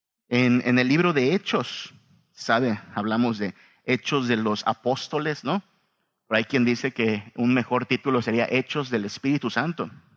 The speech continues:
¿sí? Porque el Espíritu Santo está activo en el libro de Hechos. Lo primero que hace es darle valor a los discípulos. Los discípulos están todos ahí acobardados porque, y, y no sin motivo. Están acobardados porque Jesucristo ha sido muerto y porque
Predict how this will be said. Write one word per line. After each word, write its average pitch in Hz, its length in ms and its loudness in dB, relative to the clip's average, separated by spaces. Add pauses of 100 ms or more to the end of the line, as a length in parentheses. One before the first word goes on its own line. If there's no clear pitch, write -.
(340)
¿sí? 135 240 -4 (640)
Porque 127 220 -2
el 139 80 4
Espíritu 175 480 2
Santo 147 340 0
está 151 280 0
activo 165 580 -4
en 151 80 -2
el 127 100 -2
libro 139 240 0
de 135 200 0
Hechos. - 520 -8 (380)
Lo 120 120 -2
primero 143 360 4
que 160 120 2
hace 165 200 2
es 139 100 -4
darle 147 300 2
valor 135 400 2
a 165 60 0
los 120 280 -4
discípulos. 135 520 0
Los 113 140 0
discípulos 127 380 -2
están 143 320 -2
todos 147 300 0
ahí 131 200 0
acobardados 117 840 2
porque, 113 360 -6
y, 113 180 -14
y 117 120 0
no 131 160 2
sin 147 180 0
motivo. 143 480 2 (520)
Están 135 260 2
acobardados 135 600 2
porque 120 260 -2
Jesucristo 123 600 -2
ha 131 40 0
sido 139 240 2
muerto 139 640 2
y 160 60 0
porque 113 500 -2